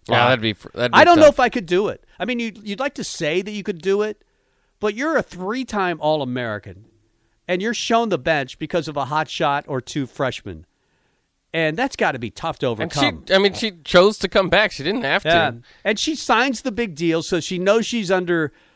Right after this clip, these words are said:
Speaker 2: the microscope, uh, with that big deal, uh, the N I L deal. Uh, and yet she's able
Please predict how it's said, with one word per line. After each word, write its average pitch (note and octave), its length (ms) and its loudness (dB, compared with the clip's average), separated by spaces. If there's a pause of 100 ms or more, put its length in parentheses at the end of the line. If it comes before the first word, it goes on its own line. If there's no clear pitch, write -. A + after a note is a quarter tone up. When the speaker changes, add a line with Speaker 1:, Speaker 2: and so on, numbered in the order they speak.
(160)
Speaker 2:
the E3 120 2
microscope, D3+ 800 0 (600)
uh, B2 300 2
with C#3 280 0
that D3+ 280 2
big C3+ 200 -2
deal, G#2 420 -6 (480)
uh, B2 300 0
the C3 180 0
N C3 100 -2
I A2+ 420 -2 (300)
L C3+ 200 0
deal. F#2+ 340 -10 (320)
Uh, B2 320 0 (120)
and D#3+ 220 0
yet D#3+ 320 2 (400)
she's F#3+ 320 -4
able G#3 640 0